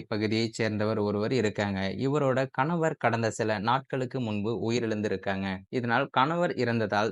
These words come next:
தன்னோட மருமகன் வீடு பக்கத்துல தானே இருக்கு, அங்க போலாம்னு மருமகன் வீட்டுக்கு வந்து தங்க ஆரம்பிச்சிருக்காங்க.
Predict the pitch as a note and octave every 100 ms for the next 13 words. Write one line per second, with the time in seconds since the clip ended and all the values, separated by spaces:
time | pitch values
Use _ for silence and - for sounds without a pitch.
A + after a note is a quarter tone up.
0 | - A#2+ D#3+ D#3+ C#3+ D3 A#2 C3+ E3 D#3
1 | D3+ B2+ A#2+ B2 - A2 B2 C3 A#2+ A2+
2 | A2+ A#2+ G#2+ G#2 G2 A#2 A2+ A#2 A#2+ A#2
3 | A#2 A#2+ A2 G#2+ A2+ G#2+ A2+ C#3 C3 B2
4 | G#2+ G2 G2+ A2 A#2 _ - A2 G#2+ B2
5 | A#2 A2 A2 A2 G#2 G#2+ G#2 F#2+ G2+ G2+
6 | G#2+ G2+